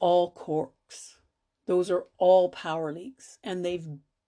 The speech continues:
and they're all based on a lie you've grown accustomed to. You're corked, but you can pop that sucker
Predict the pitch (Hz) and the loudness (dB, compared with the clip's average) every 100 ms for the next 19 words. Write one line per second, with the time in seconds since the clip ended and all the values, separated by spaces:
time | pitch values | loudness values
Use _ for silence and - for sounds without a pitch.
0 | _ - 196 175 175 - - 202 208 196 | _ -14 -10 -10 -10 -4 2 2 2 -2
1 | 190 - 185 180 170 160 147 147 170 170 | -4 -6 -8 -6 -6 -6 -8 -10 -10 -10
2 | - 156 160 160 - 156 - 160 - 151 | -10 -10 -10 -12 -12 -12 -12 -14 -14 -16
3 | 156 _ _ _ _ - - - 262 262 | -18 _ _ _ _ -12 -12 0 2 2
4 | - - - _ _ _ _ _ _ _ | -4 -20 -20 _ _ _ _ _ _ _
5 | _ _ _ _ - 160 160 160 156 - | _ _ _ _ -12 -10 -10 -10 -12 -16
6 | - 190 185 - - - 170 165 165 - | -6 -2 -2 -6 -18 -12 -6 -4 -6 -10
7 | - - 165 156 - 165 - | -12 -8 -8 -8 -12 -12 -16